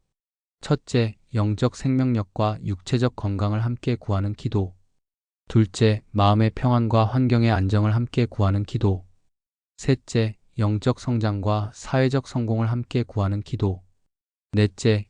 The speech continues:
개인의 축복과 가족의 화목을 함께 구하는 기도. 다섯째,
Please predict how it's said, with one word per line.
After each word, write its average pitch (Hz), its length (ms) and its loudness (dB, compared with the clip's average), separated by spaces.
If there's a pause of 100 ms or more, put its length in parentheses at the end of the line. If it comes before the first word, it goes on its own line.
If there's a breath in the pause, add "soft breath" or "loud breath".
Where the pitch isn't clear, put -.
개인의 110 340 2
축복과 - 560 0
가족의 104 420 0
화목을 110 440 0
함께 120 320 -2
구하는 101 380 -2
기도. 95 440 -2 (680)
다섯째, 110 680 -2